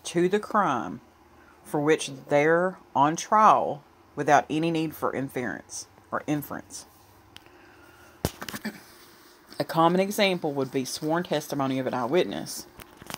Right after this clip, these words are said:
And let's look at what they, uh, define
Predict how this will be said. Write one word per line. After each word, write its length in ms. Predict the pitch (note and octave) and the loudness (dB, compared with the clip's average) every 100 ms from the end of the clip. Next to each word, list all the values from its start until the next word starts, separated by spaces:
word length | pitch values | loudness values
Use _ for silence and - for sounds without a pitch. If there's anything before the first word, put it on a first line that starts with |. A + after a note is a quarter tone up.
| - - - - - _ - - | -16 -20 -20 -20 -20 _ -20 -8
And 140 | D3 | -4
let's 240 | D#3+ E3 - | 0 0 -2
look 280 | D3+ D3+ C#3 | -2 -2 -2
at 180 | B2 | -4
what 240 | B2 C3 C3 | -2 -4 -2
they, 380 | B2+ B2 B2+ C3 - - - _ _ | -2 -2 -4 -10 -20 -20 -20 _ _
uh, 280 | B2+ C3 B2+ | -8 -6 -8
define 680 | B2+ C3+ - C3 B2 B2 G#2+ | -8 -6 2 2 2 -2 -8